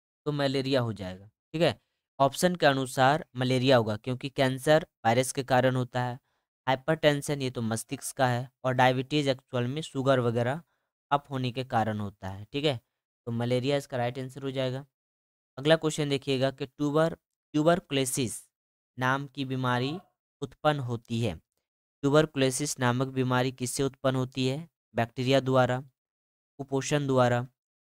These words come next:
प्रोटोजोआ द्वारा या फिर वायरस द्वारा? ठीक है,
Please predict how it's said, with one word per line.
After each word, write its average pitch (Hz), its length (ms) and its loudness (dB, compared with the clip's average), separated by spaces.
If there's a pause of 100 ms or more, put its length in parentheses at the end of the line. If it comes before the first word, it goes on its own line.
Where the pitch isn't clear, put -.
प्रोटोजोआ 143 560 2
द्वारा 120 440 0 (460)
या 131 100 4
फिर 160 280 -2 (280)
वायरस 123 380 4
द्वारा? 95 340 -6 (460)
ठीक 147 100 0
है, 131 100 0